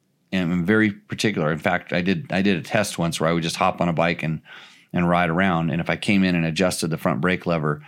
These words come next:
exactly where I wanted to, it was worth a few seconds a lap on a motocross track, which is a lot. That's, that's, you know, you're buying a lot of time there. You can spend a lot of money on other modifications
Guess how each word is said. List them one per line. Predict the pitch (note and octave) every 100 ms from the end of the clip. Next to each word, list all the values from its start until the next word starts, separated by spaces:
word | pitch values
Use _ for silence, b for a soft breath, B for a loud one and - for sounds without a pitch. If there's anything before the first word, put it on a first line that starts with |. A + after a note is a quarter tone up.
| B B B -
exactly | F#2 E2+ F2+ F2 F#2 E2+
where | D#2+ F2+
I | E2
wanted | E2 F#2 F#2+ -
to, | E2
it | G#2+
was | D3+
worth | A#2+ A2
a | -
few | - A2+ G2+
seconds | F#2+ F2+ E2+ E2
a |
lap | D2 G2 E2+ -
on | D2+
a | D#2+
motocross | D#2+ F#2 - C2+ -
track, | C2 C2 - _ B B B
which | E2 -
is | D2+ - - _ -
a | E2+
lot. | F#2+ E2+ -
That's, | E2+ - -
that's, | D#2 - - - - _ _
you | F#2+
know, | C#2
you're | - - _
buying | C#2+ D#2+ E2+
a | E2
lot | D#2 D2+
of |
time | - F2+ F2
there. | D2 D#2
You |
can | G#2
spend | - G2+
a | E2
lot | F#2 G2+
of | G#2
money | G#2 G#2
on | F#2
other | G#2+ G2
modifications | E2 D#2+ D#2+ D2 E2 D#2 D#2+